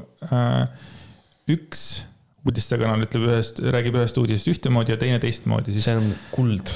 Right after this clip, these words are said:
Speaker 2: see on
Speaker 1: Jaa.
Speaker 2: suurepärane.
Speaker 1: Et siis, äh, E R R kirjutab, kirjutas seda, et, äh, Reformierakonna ja Keskerakonna koalitsiooni eelistas kolmkümmend viis protsenti vastat-, vastajatest.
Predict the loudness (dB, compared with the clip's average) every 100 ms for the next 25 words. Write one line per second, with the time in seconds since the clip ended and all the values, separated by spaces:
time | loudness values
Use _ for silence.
0 | -8 -2 2 6 6 4 2 2 0 -4
1 | -2 -2 0 -2 2 2 4 2 0 -2
2 | -14 -18 _ _ _ _ _ _ 2 4
3 | 4 2 0 0 0 0 -2 -2 0 2
4 | 2 0 0 2 2 0 -2 -4 0 0
5 | 0 -8 -20 -18 -18 -18 -20 0 2 4
6 | 2 2 4 4 4 2 0 -2 0 0
7 | 2 2 2 2 2 2 2 4 2 2
8 | 2 0 0 0 4 4 2 0 0 0
9 | 2 2 2 -2 -4 0 0 2 -2 0
10 | -2 -4